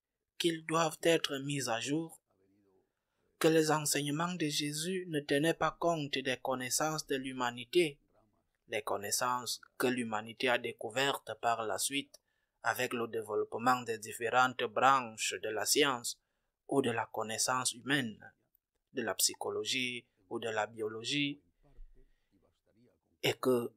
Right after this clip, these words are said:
par conséquent, ce que Jésus enseigne en tout ou en partie, et il suffirait d'une petite partie, ce que Jésus enseigne n'est pas quelque chose qui est valable pour tous les temps.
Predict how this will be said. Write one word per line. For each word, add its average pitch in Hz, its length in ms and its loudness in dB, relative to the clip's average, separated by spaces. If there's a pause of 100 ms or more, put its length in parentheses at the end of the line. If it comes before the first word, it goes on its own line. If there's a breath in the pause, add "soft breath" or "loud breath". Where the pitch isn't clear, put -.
par - 200 0
conséquent, 139 640 2
ce - 160 4
que 165 160 2
Jésus 156 340 4
enseigne 139 640 0 (220)
en 135 320 2
tout 220 320 -2
ou 160 160 8
en 123 140 0
partie, 147 560 -4 (960)
et 127 180 0
il 120 120 -4
suffirait 117 520 0
d'une 120 240 -8
petite - 460 -4
partie, 123 560 -8 (1200 soft breath)
ce - 160 4
que 165 180 4
Jésus 156 320 2
enseigne 156 460 4
n'est 147 160 2
pas - 160 -2
quelque 123 340 -6
chose 123 340 -2
qui 120 220 -6
est 113 60 0
valable 117 840 0
pour - 240 -6 (120)
tous 139 120 0
les 101 160 0
temps. 113 320 -4